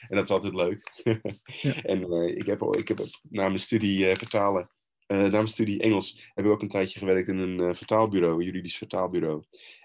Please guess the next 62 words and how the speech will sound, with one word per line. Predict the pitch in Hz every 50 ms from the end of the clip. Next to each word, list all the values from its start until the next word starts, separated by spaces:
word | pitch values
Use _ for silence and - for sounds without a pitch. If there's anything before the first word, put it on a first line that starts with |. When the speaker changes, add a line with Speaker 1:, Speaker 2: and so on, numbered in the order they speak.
| _
Speaker 1:
En | _ - 71 71 85 92
dat | 107 110 107
was | 110 104
het | 98 98
niet | 101 98 95
helemaal | 87 82 80 78 71 73
voor | - - 78
mij. | 76 - 170
Dus | 165 - - -
ik | -
vind | - 107 98
spelen | - - - 117 113 117 110 87
is | 85 -
gewoon, | - 85 82 85 78 -
is | - 67 92
het | 98 95
mooiste | 104 117 123 120 117 - 95
wat | 92 -
er | 104
is. | 104 90 82 - - _ - - - _
Dus | _ 90 90
als | 101 92
ik | 98 101 101 -
iemands | - 98 95 90 87 -
muziek | 101 87 110 113 107
mag | 101 95
spelen | - - 85 82 82 82 82
en | 78 87
ik | 87
vind | - - -
die | 92 90
muziek | 90 - -
ook | 95 95
nog | 95 85
mooi, | 87 95 104 110 107 87 87 92 - _ _ _ _ _
want | - 90 90
ik, | 90 92 -
ik | - - - - -
probeer | _ - 90 87 92 90
alleen | 90 92 95 95
dingen | 92 95 90 87
te | 85 -
doen | 87 82 82
die | 82 82 80
ik | 78 -
zelf | - 92 92 87
ook | 87 90 87 - -
mooi | _ - 95 98 104 107 104
vind, | 101 - 87 82 82
waar | 90 85
ik | 85
iets | 90 -
bij | - 85 82
voel. | - 107 104 95 85 82 - _ _ _ _
En | _ -
als | 95 90 90
iemand | 104 98 92 85
mij | - 87 87
vraagt | - - 87 87 85 -
om | - 90
te | 85 104
spelen | - - - 90 90 87 85 85 -